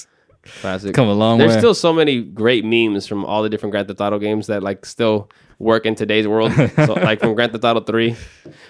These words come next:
Speaker 1: like, one of 'em was, like, um, you know, in Grand Theft Auto three, you would get five stars, and that's when you had everything after you. Which
Speaker 2: Mm-hmm.
Speaker 1: it still applies on the new games too, but, like, Grand Theft Auto three was, like, the first.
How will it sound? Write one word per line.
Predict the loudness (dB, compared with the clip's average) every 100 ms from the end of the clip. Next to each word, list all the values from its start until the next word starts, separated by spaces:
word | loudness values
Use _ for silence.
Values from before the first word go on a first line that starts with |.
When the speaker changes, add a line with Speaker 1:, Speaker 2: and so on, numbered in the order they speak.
| -2
Speaker 1:
like, | 2
one | 4
of | 4
'em | 2 2
was, | 0 2
like, | 0 0 -4
um, | -4 -2 -2 -4 -8 -12 -14 -14 -18 _ _ _ _ _ -20 _
you | 0
know, | 4
in | 4
Grand | 2 0
Theft | 2
Auto | 2 2
three, | 2 2 2
you | 2
would | 0
get | 0 0
five | 0 0
stars, | 0 2 4
and | 2
that's | -2
when | -2
you | -2
had | 0
everything | 0 0 0 0
after | 0 0 0
you. | 2 2
Which | 0
Speaker 2:
Mm-hmm. | 2 0
Speaker 1:
it |
still | 0 2 2
applies | 2 0 0
on |
the | 0
new | 0 2
games | 0 2
too, | 0
but, | 2 2
like, | 0 -2 -20 _
Grand | -2
Theft | 0
Auto | 0 2
three | 4 6
was, | 6
like, | 2 0
the | -4
first. | 0 0 0